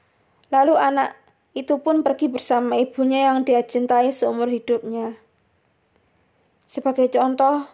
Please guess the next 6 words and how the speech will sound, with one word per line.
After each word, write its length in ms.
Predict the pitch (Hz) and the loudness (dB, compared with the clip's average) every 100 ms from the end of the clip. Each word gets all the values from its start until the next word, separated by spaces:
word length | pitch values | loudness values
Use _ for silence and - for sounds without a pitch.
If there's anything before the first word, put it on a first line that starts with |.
| _ _ _ _ _ _ | _ _ _ _ _ _
misalnya 400 | 254 294 262 285 | -4 0 2 2
kedekatan 560 | 285 254 254 240 254 | 0 0 0 0 0
ibuku, 720 | 240 262 254 - 269 285 311 - _ _ _ _ _ _ _ _ _ _ _ | -2 -6 -10 -8 0 0 0 -8 _ _ _ _ _ _ _ _ _ _ _
Eksi 560 | 247 262 - 294 311 | -6 -6 -4 -2 -2
dengan 320 | 311 247 240 - | -2 0 0 0
adikku 320 | 262 233 | -2 -2